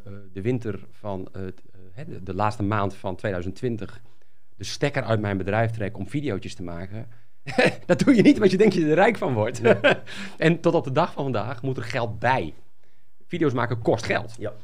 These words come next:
Speaker 1: Ehm, maar ik heb altijd geloofd dat als je dat doet, eh, vanuit een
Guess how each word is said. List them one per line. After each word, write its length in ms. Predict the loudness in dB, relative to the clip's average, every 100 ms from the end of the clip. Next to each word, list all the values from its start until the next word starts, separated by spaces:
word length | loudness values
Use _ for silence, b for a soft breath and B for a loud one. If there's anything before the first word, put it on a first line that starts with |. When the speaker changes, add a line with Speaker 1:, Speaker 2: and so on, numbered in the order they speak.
| b b b b b -10 -10 -12 -10 -10 -10 -10 -6
Speaker 1:
Ehm, 280 | -2 0 -2 -6 -12
maar 240 | -6 0 0
ik 80 |
heb 140 | 0 -2
altijd 340 | 0 2 2 -2
geloofd 840 | -2 2 4 4 4 0 -8 -10 -10
dat 200 | -8 -2
als 220 | -2 -2
je 60 | -4
dat 200 | -4 -2
doet, 320 | -2 -4 -8 -10 -12 -10 -10 -10 -10
eh, 500 | -4 -2 -2 -2 -4
vanuit 460 | -4 -2 0 0 0
een 220 | -2 -4